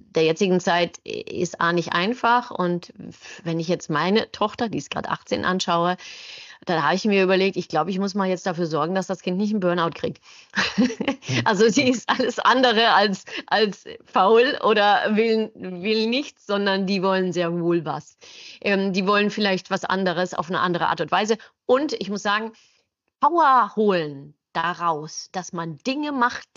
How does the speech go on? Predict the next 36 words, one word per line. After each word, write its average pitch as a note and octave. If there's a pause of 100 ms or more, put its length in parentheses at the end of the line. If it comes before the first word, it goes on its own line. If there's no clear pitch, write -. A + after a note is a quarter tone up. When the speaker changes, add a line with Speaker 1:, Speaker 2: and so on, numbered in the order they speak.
(160)
Speaker 1:
die A3
einem G3
Spaß A3
machen D#3
und E3+
deshalb F#3+ (460)
richtig A#3+
gut D4+
sein D3+ (160)
in E3
den G3
Dingen, E3+
die E3+
dir D3+
Spaß D3+
machen. D3 (400)
Ja, F#3 (600)
daran F#3
ist -
ja G#3
gar G3
nichts -
verkehrt. -
Und F#3+
Arbeit F#3+ (260)
ist G#3
in G3+
Zukunft F#3
viel C#4
mehr B3
als F3+
nur, F#3+ (1080)
ich C4
bin B3
eine G#3
Person F#3+